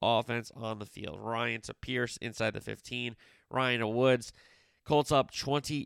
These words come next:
to seventeen on that Ryan Woods touchdown pass. Mahomes to Valdes-Scantling, big play. But then Mahomes gets picked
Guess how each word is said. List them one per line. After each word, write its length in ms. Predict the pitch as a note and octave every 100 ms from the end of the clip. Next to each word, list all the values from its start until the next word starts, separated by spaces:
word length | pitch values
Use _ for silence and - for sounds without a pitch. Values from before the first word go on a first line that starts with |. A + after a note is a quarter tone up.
| -
to 160 | B2+
seventeen 720 | B2 - C3+ B2 A2 C3 B2 F#2+
on 160 | A#2
that 140 | A2+ A2+
Ryan 340 | A2 A2 A2+
Woods 200 | A2 G#2
touchdown 340 | A2+ - G#2+
pass. 300 | G#2 G#2+ G#2+
Mahomes 340 | - A2 A#2+ A2
to 80 | G#2
Valdes-Scantling, 640 | A2 G#2+ - A2+ G2+ G#2+
big 180 | G#2+ -
play. 340 | A2 A2 G#2+ - _ _ -
But 140 | A#2
then 100 | A2+
Mahomes 420 | A2 A2 A2+ A2+
gets 220 | - G#2+ -
picked 420 | - B2+ B2+